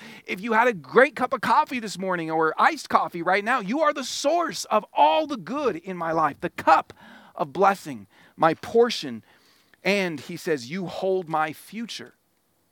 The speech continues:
To think about someone holding the future is to make the future a very insignificant thing in some ways.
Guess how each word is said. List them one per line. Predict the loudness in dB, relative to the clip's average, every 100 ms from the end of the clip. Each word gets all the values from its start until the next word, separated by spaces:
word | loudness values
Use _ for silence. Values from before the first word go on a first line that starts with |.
| _ _ _ _ _
To | -6
think | -4 2
about | 0 2
someone | -4 -4 -6 -10 _
holding | -4 6 6 6 -2 -2 -8 -14 _
the | -10 -10
future | -6 -6 -6 -8 -6
is | -2 -4 -4
to | -2
make | -2 -2
the | -6
future | -8 -10 -8 -8 -8 -12 _
a | -2
very | 2 2 0
insignificant | -4 -8 -6 -6 -6 -8 -8
thing | -8 -6
in | -8
some | -10 -10
ways. | -10 -16 _